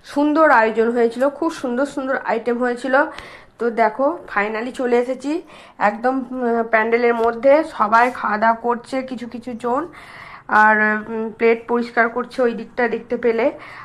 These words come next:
আর এই দিকটা আমরা এখনো বসে আছি, পরিষ্কার হয়নি, তার মধ্যে একটু আমি ভিডিও করে নিলাম। এই যে মেনু কার্ড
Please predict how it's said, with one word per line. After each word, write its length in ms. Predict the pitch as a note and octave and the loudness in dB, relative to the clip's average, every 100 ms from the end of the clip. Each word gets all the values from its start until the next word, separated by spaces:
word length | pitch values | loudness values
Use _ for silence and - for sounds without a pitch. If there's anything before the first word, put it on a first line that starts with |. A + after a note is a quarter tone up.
| - | -6
আর 220 | G#3+ G#3 - | 0 0 0
এই 120 | - G#3+ | -4 -4
দিকটা 300 | A3 - A3 | -6 -2 0
আমরা 180 | A3+ | 2
এখনো 300 | A3+ A#3+ A#3+ | -2 -2 -4
বসে 320 | G#3+ G3+ - C4 | -2 -4 0 2
আছি, 500 | A3+ A3+ C4 F4 - - - _ | 2 0 -6 -6 -8 -18 -20 _
পরিষ্কার 460 | A#3 A#3 - A#3+ A3+ | -2 -2 0 2 2
হয়নি, 600 | A3 A3 G#3 A#3 D4+ G#4 - - - | 0 0 0 0 -4 -6 -12 -20 -2
তার 220 | G3+ G3+ | 0 2
মধ্যে 340 | A3+ A3+ G#3+ A#3 | 0 -2 0 -4
একটু 200 | - A3+ | -2 -4
আমি 180 | A3+ | -2
ভিডিও 360 | A#3+ A#3 G#3 A3 | -6 -8 -4 -4
করে 220 | A3 G#3+ | -2 -2
নিলাম। 280 | A#3 B3 D#4 | 0 -2 -2
এই 180 | B3 G#3+ | -4 -6
যে 140 | G#3+ A3+ | -4 -4
মেনু 240 | A3 A3+ | -4 -4
কার্ড 280 | A#3+ A#3+ | 0 0